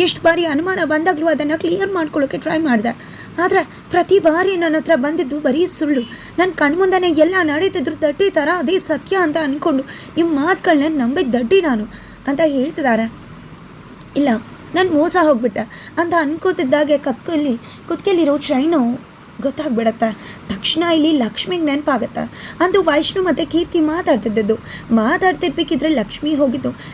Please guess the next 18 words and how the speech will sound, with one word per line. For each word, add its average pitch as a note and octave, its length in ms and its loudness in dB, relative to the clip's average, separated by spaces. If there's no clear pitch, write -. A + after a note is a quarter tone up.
ಲಕ್ಷ್ಮಿ E4 420 0
ಹೋಗಿ D#4+ 400 2
ಏನ್ F#4+ 160 2
ಮಾತಾಡ್ತಿದ್ರ D#4+ 580 0
ಅಂತ C#4 160 0
ಕೇಳಿದಾಗ C#4+ 500 0
ಇಲ್ಲಿ B3+ 240 0
ಕೀರ್ತಿ B3+ 440 0
ವೈಷ್ಣವ್ A3+ 500 2
ತನ್ನ E4+ 160 4
ಹುಡುಗಿಗೋಸ್ಕರ D4 840 2
ಒಂದು B3+ 340 0
ಗಿಫ್ಟ್ C4+ 220 -4
ತಗೊಂಡ್ A#3+ 260 0
ಬಂದಿದ್ದಾನೆ A3+ 420 2
ಅಂತ A3+ 160 -2
ಹೇಳಿದ್ದು. A3+ 420 -2
ನಂತರ A#3+ 300 2